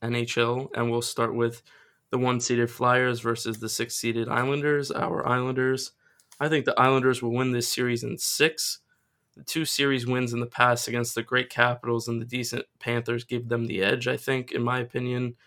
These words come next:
Also, the goaltending, in my opinion, is better over, uh, Varlamov and Carter Hart. I think Varlamov is better. The Flyers started off with an easy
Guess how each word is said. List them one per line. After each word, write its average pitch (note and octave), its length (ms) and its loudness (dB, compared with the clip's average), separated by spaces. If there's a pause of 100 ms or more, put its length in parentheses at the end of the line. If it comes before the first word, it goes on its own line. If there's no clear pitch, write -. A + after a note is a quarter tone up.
(220)
Also, B2 260 0
the A#2 100 0
goaltending, B2 800 -2 (100)
in A#2+ 80 -4
my A#2+ 140 4
opinion, A#2+ 460 -2
is A#2+ 100 -14 (140)
better B2 400 0 (640)
over, A#2 380 2
uh, A#2+ 340 -2 (680)
Varlamov B2 600 2
and A#2+ 140 -6
Carter A#2+ 300 2
Hart. A#2+ 280 2
I B2 80 -2
think A#2 220 -4
Varlamov A#2+ 500 -2
is A#2+ 140 -6
better. B2+ 520 0 (260)
The B2 80 0
Flyers C#3+ 360 4
started A#2+ 380 4
off B2 220 2
with A#2+ 140 -2
an A#2 120 -2
easy A#2+ 580 -2